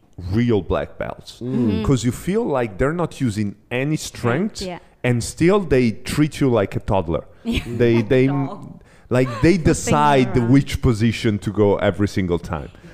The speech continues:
Speaker 1: Like, for example, uh, yesterday I was rolling with this black belt, and he put me in the, in the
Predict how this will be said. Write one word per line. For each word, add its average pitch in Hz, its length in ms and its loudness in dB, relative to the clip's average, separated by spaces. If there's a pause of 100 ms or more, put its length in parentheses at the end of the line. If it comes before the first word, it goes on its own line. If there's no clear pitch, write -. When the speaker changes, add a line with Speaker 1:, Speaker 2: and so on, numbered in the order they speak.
(140)
Speaker 1:
Like, 117 160 2
for 120 160 2
example, 120 500 -2 (280)
uh, 98 360 2
yesterday 110 400 2
I 98 40 4
was 95 260 -2
rolling 98 320 0
with 92 100 -2
this 87 140 -2
black 95 320 -2
belt, 85 440 -2
and 95 120 -6
he 90 60 -4
put 92 260 -6
me 92 260 -2
in 90 300 -8
the, 87 420 -4
in 90 140 -4
the 82 280 0